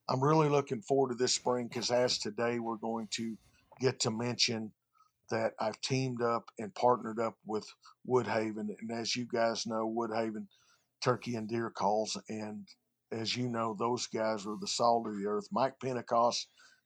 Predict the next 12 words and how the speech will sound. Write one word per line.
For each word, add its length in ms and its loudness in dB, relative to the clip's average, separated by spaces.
just 480 4
received 680 0
the 180 -4
Dick 260 0
Kirby 640 0
Award 640 -2
from 220 -4
the 140 -6
N 200 -4
W 320 -4
T 340 -4
F 260 -4